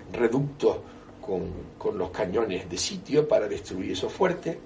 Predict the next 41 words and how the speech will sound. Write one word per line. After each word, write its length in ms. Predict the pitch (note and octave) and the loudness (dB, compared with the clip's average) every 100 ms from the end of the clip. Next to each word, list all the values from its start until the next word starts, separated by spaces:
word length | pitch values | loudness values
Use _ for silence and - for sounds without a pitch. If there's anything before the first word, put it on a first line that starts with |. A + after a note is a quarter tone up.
| - | -2
y 80 | D3+ | 4
de 100 | D#3 | 8
pronto 360 | G3+ G3+ D#3+ | 10 8 8
una 180 | F#3 G3 | 8 10
bala 180 | G3+ G3 | 12 12
de 120 | F#3+ | 10
cañón 400 | F#3 G3 G3 G3 - - - - | 8 6 6 4 -4 -12 -14 -2
destruye 760 | C#3 - - F3 E3+ D#3 D#3+ - | 4 4 4 2 4 4 2 4
el 140 | B2 A#2+ | 2 2
primer 280 | B2 B2 | 4 6
fuerte, 440 | A#2 A2 D2+ - - - | 6 0 0 -4 -10 -10
el 80 | - | -10
fuerte 320 | - C3 C3+ | 2 2 6
de 40 | B2 | 6
la 120 | G#2+ | 6
Media 220 | A#2+ B2+ | 8 8
Luna, 360 | A#2+ D#3+ G2 D#2 | 10 8 6 -2
que 120 | - | -2
era 100 | F#2+ | 0
el 80 | F#2 | 0
más 180 | F#2+ F2+ | -2 -4
importante, 640 | E2+ F2+ - D#3 - - - - - - - | -2 0 6 4 4 -6 -12 -14 -14 -10 2
y 80 | |
vuela 280 | D3+ A3 F#3 | 12 12 12
por 100 | C3 | 12
los 180 | A2 - | 10 8
aires. 320 | - C#2+ - - | 2 0 -10 -8
Y 60 | |
en 60 | G2+ | -4
ese 180 | - G#2 | -2 0
momento 400 | G2 G#2 G2 G#2+ - - - - G2 | 0 0 0 -2 -2 -8 -14 -10 -4
los 140 | - | -4
españoles 460 | F#2 - F2+ A#2+ - | -2 -4 2 2 2
aprovechan 520 | E2+ E2 F2 F2 F2 | -2 -4 -4 -4 -2
la 60 | |
ocasión, 400 | F#2 - - B2+ - | 0 0 0 -2 -4
los 160 | - | -8
hispanos 540 | E2 - B2 B2 A#2+ G#2+ | -8 2 4 4 2 -6
aprovechan 400 | - E2+ F2 F2+ | -8 -8 -6 -4
la 60 | |
ocasión, 380 | G2+ A2 C3 A#2+ | -2 0 0 0